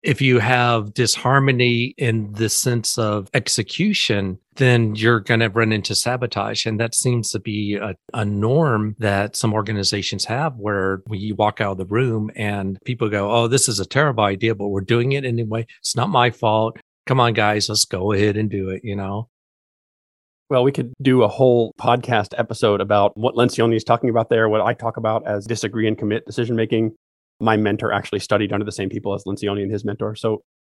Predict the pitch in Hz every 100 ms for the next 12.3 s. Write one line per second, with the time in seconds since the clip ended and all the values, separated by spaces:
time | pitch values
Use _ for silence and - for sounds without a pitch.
0 | _ - 110 104 101 110 104 107 113 101
1 | 101 98 _ _ - 117 - 156 143 131
2 | 101 110 - 107 151 113 107 110 107 95
3 | 110 98 107 - 110 104 104 98 - 135
4 | 117 117 107 - 156 151 120 120 139 127
5 | 113 - - 139 110 - 117 113 - -
6 | 127 117 101 - 104 98 101 107 - 113
7 | 113 110 190 196 190 117 156 147 120 127
8 | 143 117 - - 139 - 123 151 117 113
9 | 117 123 120 123 _ _ - 143 143 143
10 | 131 143 120 110 110 139 - 123 110 110
11 | 131 - 117 117 175 180 117 110 127 _
12 | 120 107 104